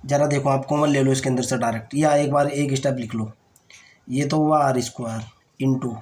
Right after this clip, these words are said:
r e की पावर आल्टा फ़ाइव हो चुका माइनस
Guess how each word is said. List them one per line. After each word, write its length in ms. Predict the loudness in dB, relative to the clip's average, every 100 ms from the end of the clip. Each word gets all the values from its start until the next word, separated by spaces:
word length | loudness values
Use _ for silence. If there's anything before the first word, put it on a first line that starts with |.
| -18 _ _ _ _ _ -20 _ _ _ -20 _ _ _ _
r 300 | 4 6 6 2 0
e 100 | -2 0
की 80 | 0
पावर 340 | 2 4 4
आल्टा 280 | 2 2 -2
फ़ाइव 260 | -4 -10 -12 -20 -20 -20 _ _ _ -6
हो 80 | -2
चुका 220 | 0 -2 -4 -10 -20 _ -2
माइनस 440 | 2 2 0 -4